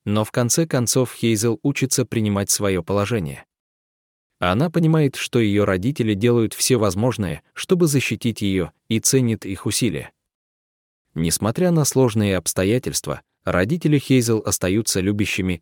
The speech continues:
и поддерживающими, и они делают всё возможное, чтобы сделать её жизнь максимально комфортной. Они оказывают ей эмоциональную и физическую поддержку,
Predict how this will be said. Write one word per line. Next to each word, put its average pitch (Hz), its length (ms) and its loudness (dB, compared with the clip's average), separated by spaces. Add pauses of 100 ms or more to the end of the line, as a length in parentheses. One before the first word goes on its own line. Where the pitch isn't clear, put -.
(140)
и 107 100 0
поддерживающими, 87 1000 -2 (140)
и 98 100 2
они 98 220 2
делают 135 360 2
всё 131 260 2
возможное, 101 680 0
чтобы 113 360 0
сделать 101 420 0
её 98 200 2
жизнь 98 300 0
максимально 98 640 0
комфортной. 92 680 -4 (920)
Они 92 300 2
оказывают 160 540 0
ей 131 280 2
эмоциональную 110 760 0
и 110 140 -4
физическую 107 640 -4
поддержку, 92 640 -2